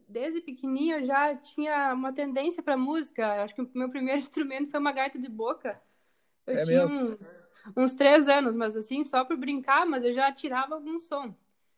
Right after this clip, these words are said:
Speaker 1: Aí, posteriormente, eu fui pro teclado, com, com uns oito anos eu comecei a fazer teclado, mas não vi que não era bem aquilo que eu queria, sabe?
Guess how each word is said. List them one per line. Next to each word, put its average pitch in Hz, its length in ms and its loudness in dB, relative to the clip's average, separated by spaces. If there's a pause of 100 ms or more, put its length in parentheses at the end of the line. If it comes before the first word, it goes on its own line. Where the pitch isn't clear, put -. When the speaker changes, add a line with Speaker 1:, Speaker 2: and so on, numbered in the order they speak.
(280)
Speaker 1:
Aí, 233 240 -8
posteriormente, 349 840 -6
eu 359 100 -4
fui 339 140 -4
pro 359 100 -12
teclado, 359 800 2
com, 247 400 -6 (120)
com 240 80 -10
uns 226 280 -4
oito 262 300 -4
anos 254 240 -4
eu 240 80 -6
comecei 240 460 -6
a - 20 -10
fazer 254 220 -4
teclado, 269 520 0
mas 330 260 0
não 330 420 0
vi 330 120 -2
que 370 140 -2
não 330 180 -2
era 320 220 -2
bem 302 200 -10
aquilo 302 360 -8
que 269 100 -10
eu 262 60 -4
queria, 240 340 -4
sabe? 185 280 -8